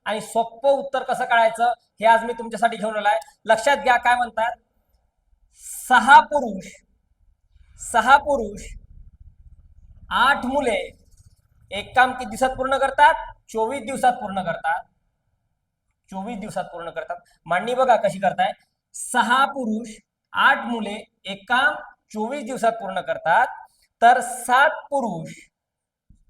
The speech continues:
सात पुरुष आणि बारा मुले ते काम किती दिवसात पूर्ण करतील? तर लक्ष द्या, एकदम कुठेच आपल्याला गडबडायची गरज नाही.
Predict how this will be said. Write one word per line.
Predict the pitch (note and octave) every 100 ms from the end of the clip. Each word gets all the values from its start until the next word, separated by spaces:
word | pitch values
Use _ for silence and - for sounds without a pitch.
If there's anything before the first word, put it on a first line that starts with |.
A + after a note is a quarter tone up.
| _ _
सात | - - A#3 B3
पुरुष | A#3 F#3+ F3 - _ _ _ -
आणि | F3+ G3+
बारा | D#3+ F#3+ G3 A3+ C4 C#4
मुले | C4+ A#3+ F#3 E3+ - _ _ _ _
ते | A#3+ C4 -
काम | G#3 F3+ E3+ E3 - _ -
किती | G#3+ - A#3 B3
दिवसात | F#3+ E3+ - F#3 G#3 A3
पूर्ण | - F#3 F3 A#3 D4 D#4+ - _ _ -
करतील? | C4+ B3+ G#3 F3+ E3 _ _
तर | A3
लक्ष | B3 B3+ D4
द्या, | A#3+ G3+ F3+ - -
एकदम | G#3+ - - C#4+ C#4
कुठेच | - - A3+ B3+ D4 D4 - G3
आपल्याला | G#3+ A#3 B3 A#3+
गडबडायची | A3 A#3 A#3+ C4 B3+ C#4
गरज | A3+ A#3 A3
नाही. | F3+ D#3+ F#3